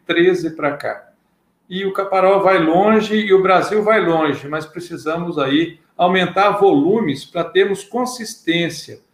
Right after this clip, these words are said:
Não adianta hoje o Brasil ter mil sacas, o ano que vem ter quinhentas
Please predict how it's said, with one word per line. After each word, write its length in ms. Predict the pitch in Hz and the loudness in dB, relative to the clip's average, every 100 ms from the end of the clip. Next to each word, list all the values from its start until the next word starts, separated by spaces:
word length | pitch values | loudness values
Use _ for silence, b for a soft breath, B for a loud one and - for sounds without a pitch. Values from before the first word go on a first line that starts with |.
| _ _ 180 | _ _ -4
Não 100 | 202 | -2
adianta 460 | 180 247 262 226 | 0 0 0 0
hoje 340 | 190 190 214 185 | 4 6 6 4
o 60 | |
Brasil 480 | 170 160 160 156 160 | 2 0 0 -4 -2
ter 340 | 160 165 147 | 0 0 0
mil 200 | 160 170 | -2 -6
sacas, 580 | - - 190 208 208 175 | -6 0 0 0 -4 -4
o 60 | 185 | -2
ano 240 | 185 175 | -2 -6
que 120 | 160 | -8
vem 400 | 143 160 156 156 | -6 -6 -6 -8
ter 540 | - 156 151 131 - _ _ | -4 -2 0 -2 -10 _ _
quinhentas 920 | 180 160 160 165 - 123 - - | -6 -2 0 0 -4 -10 -16 -20